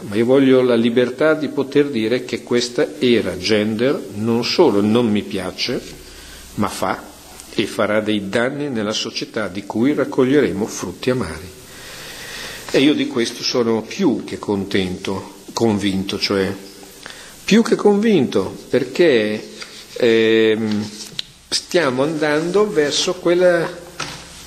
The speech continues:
direzione, cioè stiamo cominciando a dire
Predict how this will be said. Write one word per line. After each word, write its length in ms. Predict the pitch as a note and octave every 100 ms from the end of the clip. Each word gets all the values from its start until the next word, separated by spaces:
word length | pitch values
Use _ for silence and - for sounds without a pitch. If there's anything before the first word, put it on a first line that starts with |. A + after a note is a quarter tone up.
| -
direzione, 760 | C#3+ E3+ - - G3 B2 G#2
cioè 360 | - C3 A#2+ A2+
stiamo 680 | - - D3+ D3 B2+ C3 C3
cominciando 1040 | - D3 D3+ D3 D#3+ D#3 D3 C#3+ C#3+ C#3+ -
a 140 | C#3+
dire 640 | C3 C3+ A2+ G#2+ B2+ A3